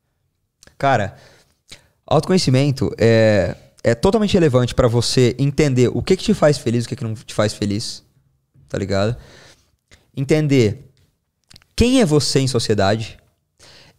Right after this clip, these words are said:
E o autoconhecimento, ele é o principal mecanismo direcionador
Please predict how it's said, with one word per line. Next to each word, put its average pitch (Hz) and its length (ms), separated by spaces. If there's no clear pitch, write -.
E 202 240
o 165 140
autoconhecimento, 185 1000
ele 151 160
é 156 40
o 156 60
principal 165 1080
mecanismo 151 680
direcionador 185 1200